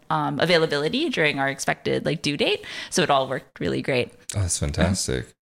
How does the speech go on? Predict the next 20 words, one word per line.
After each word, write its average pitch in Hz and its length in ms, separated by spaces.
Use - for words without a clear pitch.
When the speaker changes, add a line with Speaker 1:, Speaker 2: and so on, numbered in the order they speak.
Speaker 2:
And 104 160
so 92 360
was 107 320
it 117 300
something 113 340
that 101 140
you 95 160
really, 95 680
if 120 160
you 113 340
d-, 120 100
doing 135 280
it 110 80
all 98 180
again, 90 540
would 95 220
you 92 180
feel 92 220
as 90 140
though 87 260